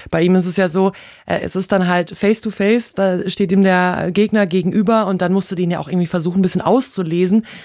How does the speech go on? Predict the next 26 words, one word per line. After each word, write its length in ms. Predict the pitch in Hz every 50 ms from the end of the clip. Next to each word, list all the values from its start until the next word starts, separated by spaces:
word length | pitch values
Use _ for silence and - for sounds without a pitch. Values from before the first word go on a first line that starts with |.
| - - - _ _
Und 160 | - 208 185 185
da 140 | 170 160
halt 220 | 160 170 175 165 -
auch, 260 | 196 226 208 156 - _ _ _ _ _ -
mental 480 | 175 175 156 - 143 165 170 175 180
musst 220 | 180 190 196 - -
du 60 | 190
ja 60 | 170
irgendwie 240 | - 185 180 175 180
da 140 | 175 165 -
auch 120 | 196 190
stark 380 | - - - 175 170 185 190 -
sein, 200 | - 185 175 175
um 80 | 180
das 140 | 170 170 -
hinzukriegen. 500 | 208 233 233 - 196 - - 170 180 180 - - - - - -
Und 60 | 160
da 80 | 170 180
fand 180 | - 202 196
ich 60 | 185 -
Dominik 320 | 190 175 170 170 156 -
Ressel 240 | 156 180 185 240 214
zum 140 | - - 196
Beispiel 220 | 190 185 - 190
sehr 140 | 156 180 170
interessant. 440 | 175 165 185 170 - 208 226 226